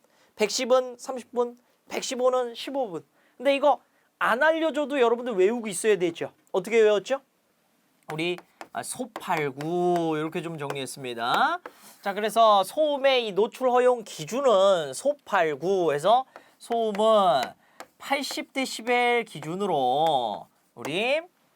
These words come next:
아이고, 여덟 시간 기준으로 거꾸로 갔네요. 아, 여덟 시간 기준으로 구십 데시벨이다. 이렇게 정리했습니다. 자, 그래서 차례로 떨어뜨리면 되는데 절반은 네 시간이죠? 여기에 오 데시벨씩 증가해요. 구십오.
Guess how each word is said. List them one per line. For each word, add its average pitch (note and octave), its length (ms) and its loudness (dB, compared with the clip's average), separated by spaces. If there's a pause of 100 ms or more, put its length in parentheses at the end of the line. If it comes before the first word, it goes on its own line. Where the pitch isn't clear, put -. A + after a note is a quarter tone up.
(280)
아이고, A2 460 -4
여덟 D#3+ 320 4
시간 A#3 300 -2
기준으로 C#3+ 400 -2
거꾸로 F3 260 -4
갔네요. C#3+ 640 0 (360)
아, A2+ 140 -12
여덟 D#3+ 400 0
시간 B3 500 0
기준으로 E3 920 0 (440)
구십 - 540 -8
데시벨이다. G#3+ 920 2
이렇게 F3+ 260 -4
정리했습니다. A3 800 -2 (300)
자, B3 100 -2
그래서 B3+ 240 2
차례로 D4+ 400 0
떨어뜨리면 C4+ 560 0
되는데 A3+ 640 2
절반은 G3 720 2
네 A3 120 -4
시간이죠? B3 540 -2 (600)
여기에 F#3 240 -2
오 F#3+ 220 -2
데시벨씩 A3 540 -4
증가해요. G#3+ 440 0
구십오. G3+ 720 -4